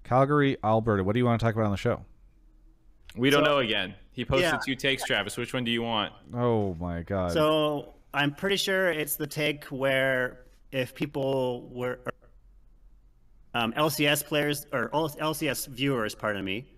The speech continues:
Speaker 3: don't ultimately care about a player's performance, but rather they care about the narrative behind the player.
Speaker 1: Wait, I thought it, yours was about, uh, import stuff, wasn't it?
Speaker 3: Yeah, exactly.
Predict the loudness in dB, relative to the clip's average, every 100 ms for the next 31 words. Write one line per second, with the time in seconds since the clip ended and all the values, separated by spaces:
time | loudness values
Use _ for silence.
0 | _ _ 0 0 0 -4 -2 -2 -4 -4
1 | -6 -2 0 0 0 -2 -4 -4 -6 -6
2 | -6 -10 -8 -6 -6 -8 -12 -8 -8 -4
3 | -2 -2 -4 -6 -6 -6 -4 -6 -6 -8
4 | -4 -4 -4 -6 -8 -10 -6 -8 -8 -10
5 | -10 -10 -12 -20 -20 -20 -20 -18 -2 0
6 | 2 2 2 6 6 4 4 4 4 0
7 | 0 2 4 2 -2 -20 -20 -10 -4 -2
8 | -2 -2 -4 -2 -4 -6 -8 -4 -4 -4
9 | -6 -10 -20 -20 -20 -20 -20 -20 _ -20
10 | -20 -20 -8 2 4 6 4 2 4 2
11 | 2 -4 -8